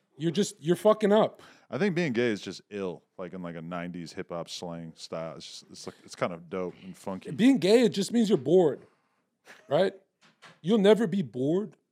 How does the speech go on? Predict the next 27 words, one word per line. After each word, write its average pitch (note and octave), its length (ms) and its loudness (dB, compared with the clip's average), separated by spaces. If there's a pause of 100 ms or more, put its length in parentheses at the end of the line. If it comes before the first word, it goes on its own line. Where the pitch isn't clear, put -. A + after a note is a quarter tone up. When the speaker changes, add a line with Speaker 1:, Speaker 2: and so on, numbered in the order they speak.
(120)
Speaker 1:
with D3+ 200 -6
a B2 60 -8
woman D3 460 -10
'cause B2 200 -12
they're B2+ 180 -6 (180)
always, D3+ 460 2
as A#2+ 180 -12
boring G3 340 2
as D#3 120 -2
they D3+ 80 0
are, F3 160 0
they're A#2+ 180 -6
always B2 180 -4
bringing B2 260 -8
arguments A#2+ 680 -10
and, G#2+ 160 -18
you B2 80 -12
know, A2+ 180 -14
stirring B2+ 360 -6
the A2+ 60 -10
pot. B2+ 340 -10 (280)
That's D3+ 220 -4
why F#3+ 140 -2
men D#3 280 2
live C#3+ 200 0
with C#3+ 180 -8
them. G2+ 120 -20